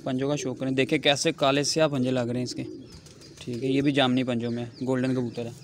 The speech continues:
ये देखें, चेक करें आप। तो ये सारे कबूतर हैं, इंशाल्लाह नुमान भाई आपको इसका रेट वगैरह बता देंगे, मैं आपको नंबर ऐड कर दूँगा।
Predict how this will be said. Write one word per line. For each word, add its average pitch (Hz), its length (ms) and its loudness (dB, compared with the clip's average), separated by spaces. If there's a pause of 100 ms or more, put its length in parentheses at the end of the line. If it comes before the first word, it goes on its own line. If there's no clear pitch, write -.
(400)
ये 120 80 -4
देखें, 110 260 -10 (960)
चेक 127 200 -4
करें 110 200 -6
आप। - 80 -12 (1500)
तो 139 80 -4
ये 156 200 2
सारे 190 240 6
कबूतर 170 380 -2
हैं, 185 60 -2
इंशाल्लाह 170 380 -2 (720)
नुमान 151 300 0
भाई 156 160 4
आपको 139 320 -2 (220)
इसका 147 180 -4
रेट 131 220 -2
वगैरह 143 260 -2 (160)
बता 123 240 -4
देंगे, 143 260 -4
मैं 127 120 -4
आपको 123 160 -6
नंबर 131 280 -4
ऐड 123 200 -4
कर 135 120 -4
दूँगा। 135 300 -8